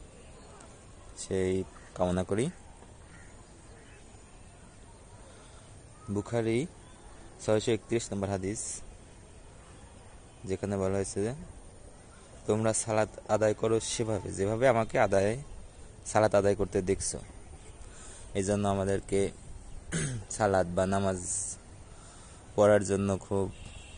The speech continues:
সতর্ক হওয়া দরকার। আমাদেরকে অবশ্যই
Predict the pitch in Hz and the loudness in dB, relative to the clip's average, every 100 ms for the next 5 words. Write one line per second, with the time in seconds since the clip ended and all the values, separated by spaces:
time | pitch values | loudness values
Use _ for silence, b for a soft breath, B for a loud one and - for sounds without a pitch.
0 | - - 107 98 - 101 95 87 80 82 | -4 0 2 2 -2 -2 0 0 0 -4
1 | 98 - - - - 659 - 698 - - | -6 -12 -12 -10 -8 -6 -8 -8 -10 -12
2 | - - - - - - - - 90 90 | -12 -14 -14 -14 -14 -14 -14 -8 -2 0
3 | 92 87 90 92 - - 101 98 | 0 0 0 0 0 -2 -2 -2